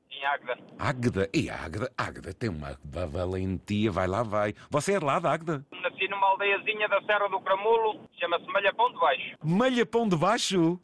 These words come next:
Speaker 1: Sim.
Speaker 2: E também há Malhapão de Cima?
Speaker 1: Também há Malhapão de Cima.
Speaker 2: Ouça, meu amigo, você também deve ter aí um ganda pulmão, porque se há coisa boa no caramulo é o ar e a água.
Speaker 1: Tenho lá, tenho lá uma casinha de férias,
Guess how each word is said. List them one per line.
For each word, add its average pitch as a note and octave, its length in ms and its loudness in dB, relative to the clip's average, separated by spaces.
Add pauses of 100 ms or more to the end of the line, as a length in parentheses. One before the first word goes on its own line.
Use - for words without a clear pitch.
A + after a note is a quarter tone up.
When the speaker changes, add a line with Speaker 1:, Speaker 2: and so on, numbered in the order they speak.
(160)
Speaker 1:
Sim. D#3+ 200 -4 (200)
Speaker 2:
E G3 100 2
também G#3+ 220 2
há G#3+ 100 4
Malhapão G#3 380 2
de F3+ 80 0
Cima? A#2 540 2 (180)
Speaker 1:
Também D3 260 0
há F3+ 80 2
Malhapão F#3+ 340 -2
de - 60 -18
Cima. F3 240 -10 (220)
Speaker 2:
Ouça, G#3+ 300 2
meu F3+ 140 4
amigo, D#3 200 4
você E3 240 2
também A#3+ 180 2
deve A#3 160 2
ter F#3+ 140 2
aí G3 80 4
um E3+ 80 4
ganda F3+ 220 2
pulmão, G#3+ 440 2
porque C#3 220 -4
se D3+ 80 4
há C3 60 2
coisa D3+ 280 0
boa E3 220 0
no D#3+ 100 2
caramulo E3 380 2
é G3 60 2
o G#3+ 160 2
ar D#3+ 160 0
e B2+ 560 -4
a B2+ 60 0
água. D#3 380 2
Speaker 1:
Tenho E3 160 -4
lá, F#3 100 -2 (580)
tenho F#3 160 0
lá G3 100 4
uma G3 140 0
casinha F#3+ 360 0
de D#3+ 80 -4
férias, G3+ 420 2